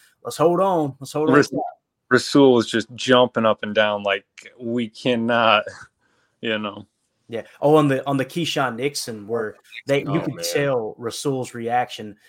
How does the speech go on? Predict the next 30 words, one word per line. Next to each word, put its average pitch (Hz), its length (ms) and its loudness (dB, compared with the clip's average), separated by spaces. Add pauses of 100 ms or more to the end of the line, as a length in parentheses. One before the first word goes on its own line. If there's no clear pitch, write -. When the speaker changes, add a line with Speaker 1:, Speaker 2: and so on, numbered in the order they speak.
(200)
Speaker 1:
They 135 200 0
seen 147 360 -2
that 117 160 -4
on 104 180 -10
tape. 110 380 -8
You 113 100 -16
could - 140 -20
tell. 113 340 -6 (300)
And 123 180 -8
the, 120 120 -8
Speaker 2:
Mm. 107 100 -10
Speaker 1:
and 117 120 -10
the 113 60 -4
goal 143 400 2
there 117 320 -2
was 113 260 -4
to 123 80 -8
have 113 220 -6
Keyshawn 120 640 -8 (400)
jump. 117 380 -4 (100)
He 123 120 -10
was 120 120 -10
gonna 113 160 -8
shoot 143 260 -4
his 135 120 -4
shot 127 340 -2
and 113 100 -14
jump 120 240 -8
the 110 60 -20
slant. 123 480 -8